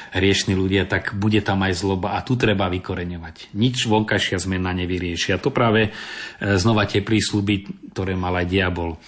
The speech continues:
Bude viacej chleba, e, premeníme tie kamene na chleby a vytvoríme také príležitosti, nikto sa nepýta z čoho a akým spôsobom. Bude viacej priestoru pre slušných ľudí, to zdanie dobra,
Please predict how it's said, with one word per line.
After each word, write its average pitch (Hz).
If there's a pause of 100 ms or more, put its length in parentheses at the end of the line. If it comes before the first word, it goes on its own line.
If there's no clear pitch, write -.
(500)
Bude 95
viacej 95
chleba, 104 (560)
e, 90
premeníme 101
tie 101
kamene 104
na 104
chleby 101
a 92
vytvoríme 101
také -
príležitosti, 95
nikto 95
sa 92
nepýta 90
z -
čoho 98 (400)
a 87
akým 98
spôsobom. 95 (360)
Bude 107
viacej 101
priestoru 101
pre 101
slušných 107
ľudí, 95
to 104
zdanie 104
dobra, 98